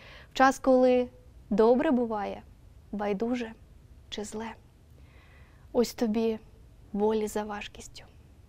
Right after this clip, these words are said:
завжди нерівні, віру єдину і храму із кількістю надцять, щоб ти втрачав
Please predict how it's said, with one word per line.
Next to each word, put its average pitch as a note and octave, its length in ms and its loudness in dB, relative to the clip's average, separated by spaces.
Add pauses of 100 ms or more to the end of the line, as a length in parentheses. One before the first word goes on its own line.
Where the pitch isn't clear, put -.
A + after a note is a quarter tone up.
(280)
завжди B3 420 -4
нерівні, G#3+ 580 0 (520)
віру C4+ 380 6
єдину A#3+ 640 2 (760)
і A3+ 60 -8
храму G#3+ 460 -8
із G#3 160 -10
кількістю D4 540 -6
надцять, A3+ 580 -10 (840)
щоб - 280 -4 (120)
ти C4+ 260 -2 (400)
втрачав B3 540 -8